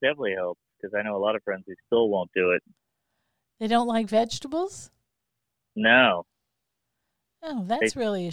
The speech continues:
Speaker 1: see a
Speaker 2: shame.
Speaker 1: salad as, like, eating, uh, what do you call
Speaker 2: Grass?
Speaker 1: it? Like,
Speaker 2: Uh,
Speaker 1: yeah,
Speaker 2: uh.
Speaker 1: it's like eating lawn trimmings.
Speaker 2: Oh, that's too bad.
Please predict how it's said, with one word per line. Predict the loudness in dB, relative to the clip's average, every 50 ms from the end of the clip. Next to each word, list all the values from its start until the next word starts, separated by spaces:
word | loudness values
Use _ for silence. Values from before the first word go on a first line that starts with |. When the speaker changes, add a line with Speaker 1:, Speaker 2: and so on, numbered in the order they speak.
| 0 2
Speaker 1:
see | 4 6 6
a | 4
Speaker 2:
shame. | 2 -2 0 4
Speaker 1:
salad | 6 6 8 8 8 6 4 4
as, | 0 -2 -2 -2
like, | -2 -2 -2 -2
eating, | 0 0 2 2 2 2 0 -2 -8 -16 -18 -20 _ _ _ _ _ _ _ _ _ _ _ _ _ 0
uh, | 2 2 2 2 2 2 0 0 0 0 -2 -2 -4 -6 _ _ _ _ _ _ _ _ _ _ _ _ _ _ _
what | -4 -2 0
do | 2
you | 2 2
call | 2 2 2 2 2 2
Speaker 2:
Grass? |
Speaker 1:
it? | 0 0
Like, | -2 -2 -4 -6 _ -20 -8 -2
Speaker 2:
Uh, | 2
Speaker 1:
yeah, | 6 6 8 8 8
Speaker 2:
uh. | 6
Speaker 1:
it's | 4 2
like | 2 2
eating | 2 0 -2 -4 -8 -12 _
lawn | -4 0 2 2 4 4 2 0 -2 -6 -8
trimmings. | -8 -6 -6 -6 -8 -10 -12 -14 -20 -20 -20 -20 _ _ _ _ _ _ _ _ _ _ _ _ _ _ -18
Speaker 2:
Oh, | -16 -14 -14 -14 -10 -6
that's | -4 -4 -2 0 0 0 0
too | 0 0 0
bad. | 2 2 2 2 0 0 -2 -4 -4 -6 -8 -10